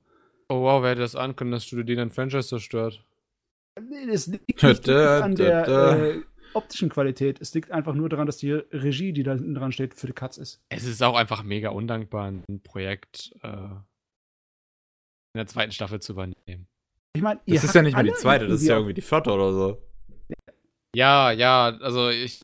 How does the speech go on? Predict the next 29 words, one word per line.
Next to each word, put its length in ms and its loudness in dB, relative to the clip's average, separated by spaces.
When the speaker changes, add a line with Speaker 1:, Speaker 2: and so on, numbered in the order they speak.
Speaker 1:
meinte 340 0
den 160 -6
generellen 600 2
Case, 460 -4
weil 480 -2
dass 220 -6
ihr 180 -4
ein 140 -6
Studio 460 0
ein 160 -10
Anime 260 -2
in 80 -2
der 80 -2
zweiten 280 2
Staffel 280 -6
übernimmt, 480 -4
ist 220 -12
ein 20 -20
bisschen 260 -8
wahrscheinlicher, 520 -4
als 140 -10
dass 100 -6
Speaker 2:
Ja. 80 -2
Speaker 1:
es 60 -6
in 80 -4
der 100 -4
vierten 320 2
<laughs> 440 0
übernimmt. 100 -18